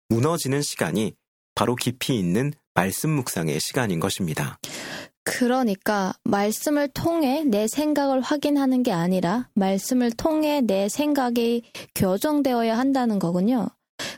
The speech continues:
Speaker 2: 그런 의미에서 보면 깊은 말씀 묵상이 없는 신앙은 결국 세상의 가치 위에 성경 구절을 몇 개를 얹어놓은 수준에 머물게 된다고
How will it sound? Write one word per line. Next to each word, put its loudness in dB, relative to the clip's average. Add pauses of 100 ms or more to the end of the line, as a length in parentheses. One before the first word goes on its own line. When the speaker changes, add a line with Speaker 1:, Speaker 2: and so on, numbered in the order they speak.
Speaker 2:
그런 2
의미에서 2
보면 0
깊은 0
말씀 0
묵상이 0
없는 2
신앙은 0 (100)
결국 0
세상의 0
가치 -2
위에 0 (320)
성경 0
구절을 0 (260)
몇 0
개를 0
얹어놓은 0
수준에 0
머물게 0
된다고 0